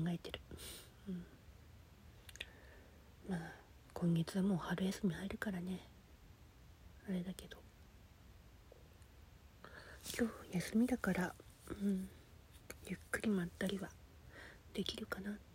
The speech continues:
ていう気持ちはあるんだよね。うん。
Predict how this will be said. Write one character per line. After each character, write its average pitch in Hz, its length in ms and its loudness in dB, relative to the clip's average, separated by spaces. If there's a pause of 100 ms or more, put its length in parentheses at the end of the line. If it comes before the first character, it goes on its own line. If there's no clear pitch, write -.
(100)
て - 120 -4 (560)
い 175 80 6
う 196 120 6 (100)
気 196 120 2
持 190 120 8
ち - 220 0
は 220 140 4 (240)
あ 208 40 2
る 190 120 2
ん 190 160 -6
だ - 120 -10
よ - 160 -12
ね。 196 140 2 (720)
う 220 40 -6
ん。 180 120 -6